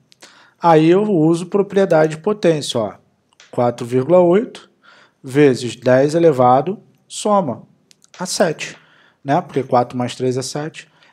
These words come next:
Esse é o valor aproximado. Qual é o valor aproximado? Quatro vírgula oito vezes dez elevado a sete, marca o V da vitória, beleza? Questãozinha que <laughs> requer você saber trabalhar com potência e saber também transformar, né?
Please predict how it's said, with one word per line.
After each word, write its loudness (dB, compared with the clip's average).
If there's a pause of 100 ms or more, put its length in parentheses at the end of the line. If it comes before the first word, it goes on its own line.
(120)
Esse 4
é 6
o 6
valor 2 (100)
aproximado. -4 (160)
Qual -2
é 4
o 2
valor 2
aproximado? -6 (460)
Quatro 0
vírgula 0
oito 0
vezes -4
dez 0
elevado -4
a -4
sete, -8 (300)
marca -4
o 0
V 0
da 2
vitória, -8 (140)
beleza? 2 (420)
Questãozinha 0
que -12
<laughs> 0
requer 0
você -4
saber 0
trabalhar -2 (400)
com -10
potência 2
e -6
saber 2
também -2 (120)
transformar, -2
né? -4